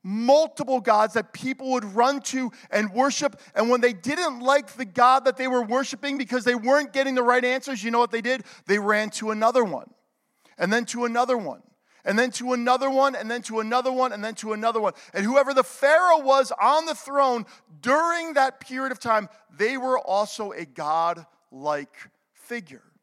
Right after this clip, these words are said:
And it was a dark, a dark, a spiritually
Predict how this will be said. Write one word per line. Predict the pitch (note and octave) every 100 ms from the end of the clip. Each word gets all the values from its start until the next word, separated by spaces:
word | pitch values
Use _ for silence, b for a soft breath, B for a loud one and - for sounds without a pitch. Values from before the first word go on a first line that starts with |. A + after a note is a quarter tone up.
| _ _ _ _ _ _ _ _ _ -
And | F3+
it | A#3+
was | G3
a | G#3+
dark, | - A#3 B3+ G#3 - - - _ _ _ _ _ _ _ -
a | F3 -
dark, | A3+ A#3 F#3 - F#3+
a |
spiritually | - - - - B3+ C#4+ C#4+ - A3+ B3+ B3